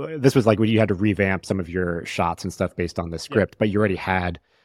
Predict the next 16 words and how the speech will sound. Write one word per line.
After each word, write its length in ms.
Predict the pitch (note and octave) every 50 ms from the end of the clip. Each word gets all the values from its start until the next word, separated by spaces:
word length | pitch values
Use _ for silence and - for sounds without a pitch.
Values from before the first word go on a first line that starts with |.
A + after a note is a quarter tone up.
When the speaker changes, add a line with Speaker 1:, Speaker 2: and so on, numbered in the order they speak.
| _ _ _ _ _ _ _ _ _ _ _ _ _ -
Speaker 1:
uh, 380 | F3 B2+ G#2 G2 F#2+ F#2 G2 G2+
some 180 | - G#2+ G2
of 60 | F2+
the 40 | E2+
virtual 200 | E2+ - - F2
art 80 | E2+ E2+
department's 340 | - F#2+ F2+ F2 E2+ - -
sets 720 | - - _ _ _ - - G2 A2 - - - - -
or 100 | A2 G2
some 160 | - A#2+ A2+
of 60 | A2+
the, 300 | G2 G2+ G2 F#2 F#2 F#2 F#2
the 80 | F#2+ F#2
backdrops 480 | - F2+ F#2 - - G#2+ G2+ - -
already 180 | - F#2+ F2+
Speaker 2:
Yeah. 40 | F#2